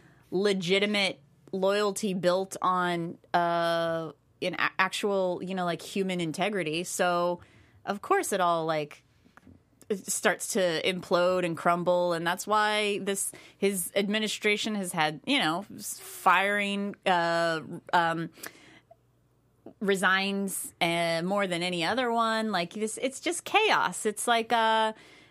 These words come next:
it's like a, you know, middle school locker room, this administration, as far as who's friends with who at what time and who's not talking to who when.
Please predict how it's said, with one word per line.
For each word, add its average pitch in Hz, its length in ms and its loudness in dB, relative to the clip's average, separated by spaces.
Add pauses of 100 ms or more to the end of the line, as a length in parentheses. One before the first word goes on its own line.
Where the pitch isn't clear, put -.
it's 202 180 -4
like 254 160 2
a, 202 480 0
you 240 120 -4
know, 180 340 -2 (1160)
middle 220 260 2
school 240 300 0
locker 196 340 2
room, 160 480 -4
this 175 180 -6
administration, 165 760 -4
as 170 140 -6
far 185 300 4
as 180 200 -2
who's 240 260 -2
friends 226 300 0
with 208 160 -2
who 233 220 2
at - 100 -2
what 196 220 0
time 208 420 -2
and 175 100 -4
who's 214 200 -2
not 202 220 -2
talking 196 340 -2
to 180 80 -2
who 190 240 -2
when. 196 500 -2